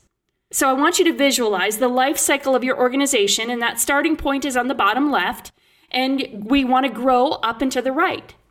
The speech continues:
We desire growth, that's normal. But my challenge for you here is to realize that something must be undergirding that growth curve up and to the right. And that foundational building block is purpose.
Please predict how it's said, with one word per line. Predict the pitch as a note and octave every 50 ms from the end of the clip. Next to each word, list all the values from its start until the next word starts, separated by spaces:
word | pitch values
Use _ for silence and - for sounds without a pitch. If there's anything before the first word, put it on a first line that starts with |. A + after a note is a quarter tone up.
| _ _ _
We | - - C4
desire | D4 D4+ - D4+ C#4 C#4+ D#4+ D#4
growth, | B3+ - C#4 C4+ C4+ C#4+ C#4 C#4+ -
that's | C#4+ C#4+ D4+ - - - -
normal. | B3 B3 B3 A#3+ A#3+ B3 B3+ C4+ D#4 D#4+ - - - _ _ _ _ -
But | C4 A#3+
my | C4+ C4+
challenge | B3+ C4 - - E4+ E4+ A#4+ C5+ G#4 D4+ -
for | - - C4
you | A#3+ A3+ A#3 A#3 A3 A3 A3+ G#3 - -
here | - - D#4 C#4+ A#3 G3+
is | - - B3 -
to | - - C4
realize | C#4+ E4 F4+ F4 C#4 A3+ A#3 A#3 A#3 -
that | - A#3+ - - -
something | - E4 E4 G4+ - - G4 F4 C4 A#3 A#3
must | B3+ D4+ F4 F4+ - -
be | - C#4 B3 - -
undergirding | C4+ C#4 C#4 D4+ D4 C4+ A#3 B3 B3 B3 B3 B3 B3 A#3+
that | A3+ A3 - - G3+
growth | A3 A#3+ A#3 A#3 A3+ A3+
curve | - - A3 G3+ G3 F#3+ -
up | - A3 G#3+ A3+
and | A3 G#3+
to | G#3+ A3
the | G3+ G3+
right. | F#3+ G3 F#3 F3 E3+ D3+ - - - _ _ _ _ _ _ _
And | - A3+ A#3
that | B3 C4+ D#4+ D#4 - -
foundational | D#4+ D4 C#4 C4+ C#4 C#4 C4+ - - C4 B3+
building | A#3+ G3+ B3 A#3+ A3+ A3 A3 G#3+
block | G3+ G3 F#3 F3+ F3+ F#3 - - _ _ _ _ _
is | - - -
purpose. | G#3 - - G#3 G3+ G3+ G3 G3 F#3+ - - - - -